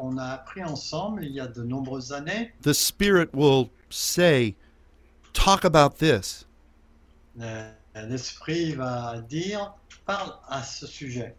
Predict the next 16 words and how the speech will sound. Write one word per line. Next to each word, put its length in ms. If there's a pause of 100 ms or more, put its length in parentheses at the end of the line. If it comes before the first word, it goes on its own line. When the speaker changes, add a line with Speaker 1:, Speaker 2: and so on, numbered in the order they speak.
(100)
Speaker 2:
And 300
when 420 (500)
one 340
of 140
those 300
old, 720 (280)
one 220
of 80
those 320
elemental 600
concepts 680
is 140
brought 340
forth, 520 (760)
Speaker 1:
Et 600
quand 360